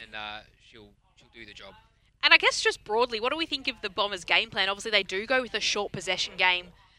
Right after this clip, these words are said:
Speaker 2: uh, and they weren't found out by it today. They had the opportunity there to just take those probably fifteen, twenty metre kicks and hand passes. A lot of hand passes from Ugle just coming out the back there, which worked for them.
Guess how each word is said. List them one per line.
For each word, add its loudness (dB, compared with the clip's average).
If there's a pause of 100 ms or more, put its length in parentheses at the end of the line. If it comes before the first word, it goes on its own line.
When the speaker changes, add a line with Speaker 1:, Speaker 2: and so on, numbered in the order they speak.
(160)
Speaker 2:
uh, 12
and 4
they 10
weren't 6
found 6
out 8
by 10
it 2
today. 4
They 4
had 0
the 0
opportunity -6
there 6
to -8
just -8
take 0
those -2
probably -6
fifteen, -2
twenty -6
metre 0
kicks -10 (380)
and -8
hand 0
passes. 0
A -10
lot 2
of 0
hand 0
passes 0
from -12
Ugle -12
just -10
coming -4
out 0
the -8
back 2
there, 4
which -6
worked 0
for -12
them. -8